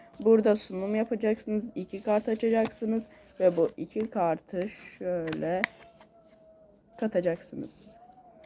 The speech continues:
Ve kartları sıra sıra geçerken şu üçüncü kart kapalı kalacak. Bunu göstermemiz lazım. Kartları geçiyoruz. Geçiyoruz, geçiyoruz, geçiyoruz, geçiyoruz. Evet, kapalı kart burada.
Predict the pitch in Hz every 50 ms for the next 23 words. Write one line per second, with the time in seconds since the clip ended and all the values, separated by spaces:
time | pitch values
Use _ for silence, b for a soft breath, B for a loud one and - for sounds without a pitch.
0 | B B B B _ _ _ - - 202 202 208 220 220 214 - - _ _ _
1 | - - 214 208 202 - - - 214 220 208 214 - - - 214 214 240 - -
2 | 233 196 180 165 160 - 160 160 - - 208 214 233 226 - 185 147 - - -
3 | - 202 185 - - 185 180 - - 180 180 180 202 208 208 - 180 180 196 -
4 | - - 185 - - 175 165 165 160 - 156 156 156 170 208 240 247 - 202 196
5 | 202 214 226 226 B B B B B B - - - 180 180 - - - - 190
6 | 175 175 185 151 156 160 156 151 151 - - - 147 151 151 151 156 - 160 180
7 | 202 208 - 208 190 - - 160 151 151 151 - 147 156 - - 190 185 190 190
8 | 190 190 190 196 196 220 - - B B B B B B B B B B - -
9 | 202 190 180 190 - - - 196 185 190 180 190 185 190 196 214 - - 180 180
10 | - - - 180 180 190 190 - - - 165 - - - 175 175 170 170 - -
11 | 170 160 160 - 175 170 160 156 160 160 170 185 202 214 - - 175 160 160 165
12 | 180 - - - - - - 160 - 190 170 160 156 - 151 131 - - - -
13 | 196 202 208 220 - 185 208 208